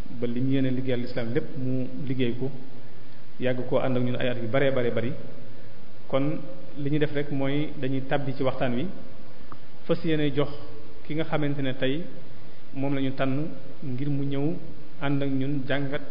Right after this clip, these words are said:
benn ci tomb yi nga xamante ne jàng, jàpp nañ ne mën nañ cee jariñu, mën nañ cee jariñee. Ki nga xamante ne moo fas yéene waxtaan ak ñun tey nag di ku ñépp xam ci Darou Moukhty,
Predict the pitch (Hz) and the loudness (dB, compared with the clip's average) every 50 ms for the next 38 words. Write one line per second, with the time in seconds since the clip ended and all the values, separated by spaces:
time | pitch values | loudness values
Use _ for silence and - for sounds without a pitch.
0 | 127 117 139 147 147 143 139 143 - 135 131 131 127 135 143 147 143 143 139 135 | 0 0 0 0 0 0 0 0 0 0 0 0 0 0 -2 -2 -2 -2 -2 -2
1 | 135 131 135 135 127 120 131 135 143 143 139 139 139 139 147 160 160 - 165 151 | 0 -2 -2 0 0 0 0 0 0 0 -2 -2 -2 0 0 0 0 0 0 0
2 | 143 135 127 131 170 - - - - - - - - - - - - - - - | 0 0 0 0 0 0 -2 -2 -2 -2 -2 -2 -2 -2 -2 -2 -2 -2 -2 -2
3 | - - - - - 107 123 143 151 143 147 147 139 143 135 127 135 131 135 131 | -2 -2 -2 -2 -2 0 0 2 2 2 2 2 0 0 0 0 2 2 2 2
4 | 131 147 156 - - 131 139 139 135 139 131 135 127 120 123 123 120 110 107 107 | 0 0 0 0 0 0 0 0 0 0 0 0 0 2 2 0 2 0 0 0
5 | - - - - - - - - - - - - - - - - - - - - | 0 0 0 0 0 0 0 0 0 0 0 0 0 0 0 0 0 0 0 0
6 | - - - - - 156 160 165 - 175 165 156 156 165 151 147 156 160 160 165 | 0 0 0 0 0 0 0 0 0 2 2 2 2 2 2 2 2 2 2 2
7 | 175 170 170 156 151 147 143 147 151 143 143 143 143 143 151 147 147 143 147 147 | 0 0 2 2 2 2 2 2 0 0 2 2 0 0 0 0 0 2 2 2
8 | 143 143 131 127 135 - - - - - - - - - - - - - - - | 2 0 0 0 0 0 0 0 -2 -2 -2 -2 0 0 0 0 0 0 0 0
9 | - - - - - - - - - 123 117 131 135 135 - - 135 135 131 143 | 0 0 0 0 0 0 0 0 0 0 0 0 0 0 0 0 -2 0 0 0
10 | 139 156 160 151 160 147 - - 127 127 127 143 143 - - - - - - - | 0 0 0 2 0 0 0 0 0 0 0 0 0 0 0 0 0 0 0 0
11 | - 135 131 131 131 131 131 - - - 143 139 139 135 131 131 117 117 123 - | 0 0 0 0 0 0 0 0 0 0 0 0 0 0 0 0 0 0 0 0
12 | 135 | 0